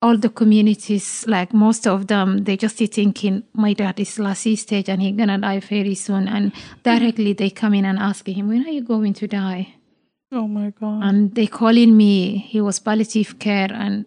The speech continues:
Speaker 1: telling me, "When are you dad going to pass away?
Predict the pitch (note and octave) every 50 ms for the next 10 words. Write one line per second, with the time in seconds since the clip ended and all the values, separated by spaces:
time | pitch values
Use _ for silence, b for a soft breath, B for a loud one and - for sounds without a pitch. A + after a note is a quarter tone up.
0 | _ - - A3 G#3 G#3 G#3 G3+ G#3 A3 A3+ A3+ C#4 D#4 D#4+ D#4 C#4+ C4+ C#4 B3
1 | - A3 G#3 G#3 G#3+ - A#3 A3 G#3+ A3 G#3 G#3 - G3+ - A3+ A3 G#3+ - B3
2 | B3 B3+ B3 A3+ G#3 G#3 F#3 -